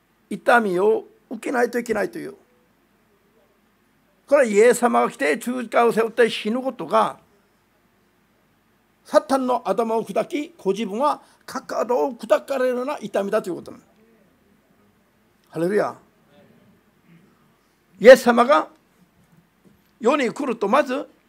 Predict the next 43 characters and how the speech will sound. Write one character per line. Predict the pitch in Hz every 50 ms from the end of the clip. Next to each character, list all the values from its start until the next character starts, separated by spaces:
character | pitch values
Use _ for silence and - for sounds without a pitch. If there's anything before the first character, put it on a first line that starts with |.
| _ _ _
人 | - - 311 311 302 294 277
を、 | 262 247 240 233 233 - - -
罪 | - 233 233 247 269
人 | 277 240 262
と | 214 247
な | 240
っ | 233
た | 240 233
人 | 208 214 - 226
を | 214
救 | - - - - 233
う | 214
た | 202 180
め | 185 208
に、 | 247 277 - - _ _ _ _ _ _ _ _ _
ご | - - 190
自 | 214 226 330
分 | 311 254 202 185
は | 196 240 254 214 170 135 - - _ _ _ _ _ _ _ _ _ _ _ _ _ _ _ -
犠 | - 240 247
牲 | 226 277 320 311 269 247 208
を、 | 151 120 - _ _ _ _ _ _ _ _ _ -
傷 | - 226 247 240 233 311
を | 302 254 220 226 269 294 277 - 311 - _ _ _ _ _ -
受 | 285 277
け | 240 - 294
な | 277 277 269
い | 254 -
と | 277 254
い | - 202
け | - - 240
な | 247 240 240
い | 233
と | 233
い |
う | 226
こ | 214
と | 190 -
な | 165
ん | 123
で | - -
す | - -
よ。 | _